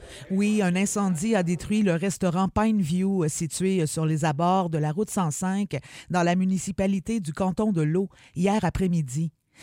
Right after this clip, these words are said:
L'incendie a été considéré comme majeur par le directeur général adjoint de la municipalité, Ghislain Robert, alors que des pompiers des services incendies des municipalités de Casabazoua,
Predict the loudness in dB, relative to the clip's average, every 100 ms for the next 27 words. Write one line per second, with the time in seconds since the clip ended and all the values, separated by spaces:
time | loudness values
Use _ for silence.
0 | -10 -2 0 0 0 0 2 2 2 0
1 | -2 -2 -2 -2 0 0 0 0 0 0
2 | 2 2 0 0 0 0 -2 -2 -2 0
3 | 0 -2 -2 -2 0 0 0 0 0 0
4 | -2 0 -2 0 0 0 0 2 0 0
5 | -2 -2 0 0 -2 -4 -4 -10 -14 -4
6 | -2 0 0 2 0 2 0 -2 -6 -16
7 | -4 0 4 4 2 0 -2 0 0 0
8 | 0 -2 -2 -2 -2 -2 -2 -4 -2 -2
9 | -2 -2 -2 -2 -4 -2 0 0 0 -2
10 | -2 0 0 -2 -2 -2 -2 -2 0 0
11 | 0 0 0 0 0 -2